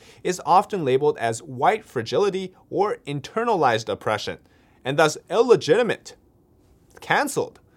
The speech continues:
and it leaves no room for rightful criticism or even discussion in some cases. The ideology discourages debate, and rather than deal with the grief of being pejoratively labeled, many keep their objections to themselves.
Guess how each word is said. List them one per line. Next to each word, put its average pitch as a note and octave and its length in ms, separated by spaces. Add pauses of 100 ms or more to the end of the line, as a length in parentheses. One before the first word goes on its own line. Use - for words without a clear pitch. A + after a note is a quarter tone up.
(300)
and F3 300
it G3+ 180
leaves B3+ 280
no G#3 200
room F#3 300
for D3 180
rightful C#3+ 400
criticism F3 720 (100)
or A3 240
even C#4+ 280
discussion - 600
in G2 140
some F#2 180
cases. - 500 (580)
The B2 140
ideology F3+ 880 (120)
discourages C3 880 (140)
debate, - 500 (260)
and C3 160
rather F#3 260
than F#3 180
deal G3 340
with F3+ 160
the A#2+ 80
grief D#3+ 400
of A#2 220
being C3 240
pejoratively A#2 840
labeled, G3+ 520 (320)
many A3+ 400
keep G#3+ 240
their E3 160
objections A#2+ 580
to G#2+ 120
themselves. A2+ 600